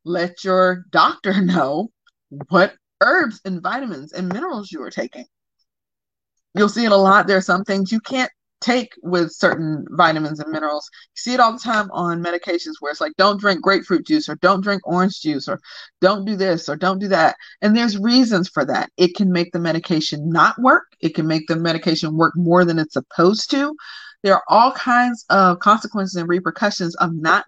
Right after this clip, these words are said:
letting your doctor and know what you're taking herbally and what your, let your herbalist know.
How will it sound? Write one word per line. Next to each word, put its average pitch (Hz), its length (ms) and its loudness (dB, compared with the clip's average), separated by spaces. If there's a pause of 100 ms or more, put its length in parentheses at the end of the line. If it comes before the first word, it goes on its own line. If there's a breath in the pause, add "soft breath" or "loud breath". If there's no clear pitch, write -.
(120)
letting 175 320 0 (520 loud breath)
your 175 300 4
doctor 160 680 0 (260)
and 170 340 0
know 175 320 2
what 175 280 0
you're 160 460 -2 (240)
taking 180 320 -2
herbally 175 440 2
and 170 80 -4
what 170 160 -4
your, - 200 -6
let 165 220 -4
your - 120 -12
herbalist 208 440 0
know. 160 260 0